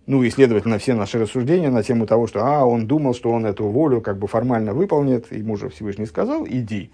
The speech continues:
Ну вот он и пошёл, ты же ска-, ты же сам сказал, «Иди». Вот я пошёл, аж побежал. Это совершенно не работает, получается.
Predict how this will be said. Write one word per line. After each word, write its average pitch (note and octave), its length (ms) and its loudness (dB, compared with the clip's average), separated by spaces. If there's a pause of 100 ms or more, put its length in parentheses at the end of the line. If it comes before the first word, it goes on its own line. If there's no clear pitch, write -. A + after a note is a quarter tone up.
(760)
Ну C#4+ 260 2
вот F#3+ 220 2
он C#3+ 160 0
и F3+ 60 0
пошёл, D3 600 0
ты G2 140 -8
же F#2 80 -8
ска-, - 220 -12
ты - 200 -10
же F#2 60 -14
сам - 200 0
сказал, A2+ 400 0
«Иди». A2 380 -2
Вот F#2+ 240 -6
я B2+ 140 0
пошёл, D3+ 500 0
аж A#2+ 200 0
побежал. B2 600 -2 (3000)
Это E3+ 280 4
совершенно F#3 380 2
не D#3 140 2
работает, D#3 460 4
получается. - 540 -8